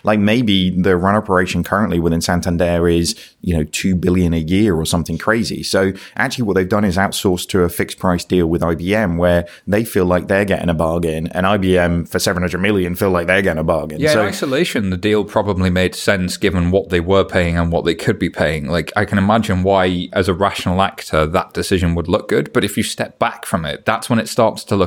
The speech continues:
Speaker 2: a bit, bit mad. And I get, th-, I totally get why I B M want to do the press release 'cause yay, share price. But
Speaker 1: Well,
Speaker 2: I
Speaker 1: money, money,
Speaker 2: Yeah.
Speaker 1: money always, that works, doesn't
Speaker 2: Yeah,
Speaker 1: it?
Speaker 2: we did a thing.
Speaker 1: Yeah.
Speaker 2: But, like, I don't get the bank side of that. Like,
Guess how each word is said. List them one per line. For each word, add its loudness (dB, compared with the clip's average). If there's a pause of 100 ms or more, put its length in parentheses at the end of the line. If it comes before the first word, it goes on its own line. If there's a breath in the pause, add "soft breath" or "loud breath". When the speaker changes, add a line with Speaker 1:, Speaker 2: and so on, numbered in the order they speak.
Speaker 2:
a -2
bit, 0 (420 loud breath)
bit 0
mad. 0
And 2 (600 loud breath)
I 0
get, -2
th-, -2
I 2
totally -2
get -4
why 2
I 2
B 0
M 2
want -4
to -6
do -4
the -12
press -4
release -4
'cause -6
yay, 2
share -2
price. -4
But -2 (200 loud breath)
Speaker 1:
Well, 4
Speaker 2:
I 4
Speaker 1:
money, 0
money, 2
Speaker 2:
Yeah. 2
Speaker 1:
money 4
always, 2 (120)
that 0
works, 0
doesn't 2
Speaker 2:
Yeah, 4
Speaker 1:
it? 0
Speaker 2:
we 0
did 0
a 2
thing. -2 (100)
Speaker 1:
Yeah. 0 (220)
Speaker 2:
But, -2
like, -4
I 0
don't 0
get -2
the -2
bank -2
side -2
of -4
that. -2
Like, 0